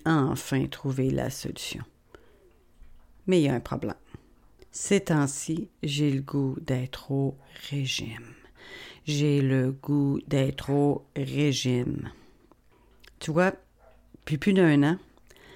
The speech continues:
je lis sur l'alimentation s-, l'intuitive, excuse-moi, la grossophobie, je suis des formations, euh, je suis suivie par une psy pour un trouble alimentaire.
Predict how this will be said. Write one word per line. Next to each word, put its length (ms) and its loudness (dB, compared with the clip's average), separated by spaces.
je 120 0
lis 160 4
sur 200 -4
l'alimentation 640 4
s-, 160 -2
l'intuitive, 840 -2
excuse-moi, 640 -2
la 120 2
grossophobie, 1600 -2
je 180 -4
suis 200 -2
des 100 0
formations, 1300 2
euh, 60 2
je 120 2
suis 160 0
suivie 540 0
par 240 0
une 160 4
psy 420 -2
pour 200 -4
un 100 2
trouble 260 -6
alimentaire. 800 0